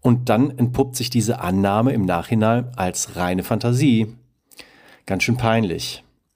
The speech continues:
Coaching kann dir dann dabei helfen, solche Überinterpretationen zu erkennen und realistische Einschätzungen zu treffen,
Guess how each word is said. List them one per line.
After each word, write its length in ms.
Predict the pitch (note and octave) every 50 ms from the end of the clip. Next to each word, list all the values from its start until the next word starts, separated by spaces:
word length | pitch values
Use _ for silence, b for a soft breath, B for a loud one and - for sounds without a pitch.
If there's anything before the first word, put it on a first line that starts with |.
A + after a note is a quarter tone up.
| _ _ b b b b b b b b b b b b b b b
Coaching 280 | - G#2+ G2+ - B2 A2
kann 140 | - A#2+ A#2
dir 80 | A#2
dann 140 | A2 A#2 A2+
dabei 220 | A2+ A2+ G#2+ A2 G#2
helfen, 320 | A2 A2 A2 G#2+ - A#2
solche 260 | A#2+ A2 G#2+ - -
Überinterpretationen 920 | A#2+ A#2+ A2 A#2 A2+ A2 - A2 - - A2 - G#2+ - - - A2+ G#2
zu 140 | G2 - -
erkennen 480 | - - - C3 B2+ B2+ B2 A#2+ B2 B2
und 240 | B2 B2 A#2+ -
realistische 580 | A#2+ B2 B2+ C#3+ F3+ - - A#2+ - - A#2+ -
Einschätzungen 600 | G2+ A2 B2 C3 B2 - F#2 - - - E2 E2
zu 100 | - -
treffen, 440 | D#2+ - - E2 - - - - -